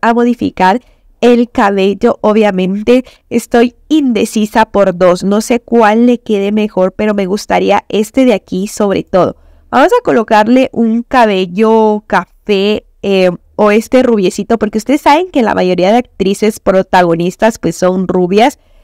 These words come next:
aunque también de cabello castaño. Pero en esta ocasión la vamos a dejar así, siento que se le ve muy bonito ese color. Y pues las cejas también se las vamos a colocar en ese mismo tono. Ahora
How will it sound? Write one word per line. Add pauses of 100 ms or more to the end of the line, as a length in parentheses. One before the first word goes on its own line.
(100)
aunque
también
de
cabello
castaño.
Pero
en
esta
ocasión
la
vamos
a
dejar
así,
siento
que
se
le
ve
muy
bonito
ese
color. (280)
Y
pues
las
cejas
también
se
las
vamos (120)
a
colocar
en
ese
mismo
tono. (260)
Ahora